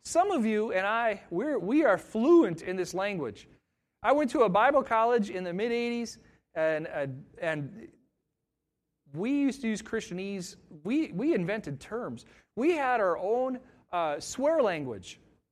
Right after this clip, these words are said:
which is true. We did. We had our own swear language. It was a Christian swear language we thought was entirely acceptable. If anybody here with the last name of Schmidt, because we used your name in vain all the time.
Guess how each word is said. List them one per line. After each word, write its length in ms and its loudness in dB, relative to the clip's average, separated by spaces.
which 160 -4
is 100 -4
true. 280 4
We 180 0
did. 200 -2
We 140 -4
had 140 0
our 140 -2
own 140 -4
swear 300 -4
language. 400 -6
It 80 -4
was 100 -8
a 60 -8
Christian 560 -8
swear 340 -6
language 380 -8
we 140 -8
thought 280 -6
was 200 -8
entirely 640 -4
acceptable. 640 -8
If 260 -6
anybody 360 -4
here 140 -6
with 100 -4
the 40 -4
last 260 -4
name 160 -8
of 80 -10
Schmidt, 480 -12
because 400 -2
we 300 0
used 260 0
your 120 -4
name 200 -4
in 100 -4
vain 220 -6
all 120 0
the 100 -6
time. 360 -10